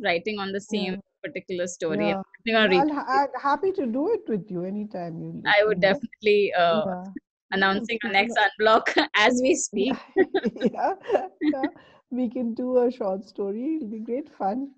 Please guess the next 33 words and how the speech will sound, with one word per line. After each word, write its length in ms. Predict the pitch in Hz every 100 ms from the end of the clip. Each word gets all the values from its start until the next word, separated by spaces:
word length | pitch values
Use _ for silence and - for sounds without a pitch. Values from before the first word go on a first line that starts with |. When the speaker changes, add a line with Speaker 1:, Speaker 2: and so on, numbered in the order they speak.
| _ 220
Speaker 2:
Not 240 | 214 285
a 40 |
Speaker 1:
Yeah. 60 | 320 240
Speaker 2:
murder 180 | 240 277
mystery, 380 | 254 - 277
because 240 | 277 254 277 247
murder 180 | 254 277
mystery, 320 | 277 269 269
you 100 | 262
can't 260 | 254 240
do 120 | 233 240
a 100 | 277
short 320 | 208 208 208
story. 360 | - 185 175 175
I, 80 | 220
Speaker 1:
Oh, 280 | 220 180 170
yeah. 80 | 156
Speaker 2:
you 60 | 233
know, 140 | 294 226
writing 320 | 247 _ 302 277
a 60 |
short 240 | 262 254 240
story 320 | - 247 247 233
is, 100 | 196 -
it's, 200 | - _ _ _ _ -
it's 220 | 214 -
very 260 | 208 247 247
challenging 560 | 214 196 208 196 170
because 200 | 165 180
you've 140 | 180 185
only 220 | 202 214
got 180 | 185 180
that, 160 | 175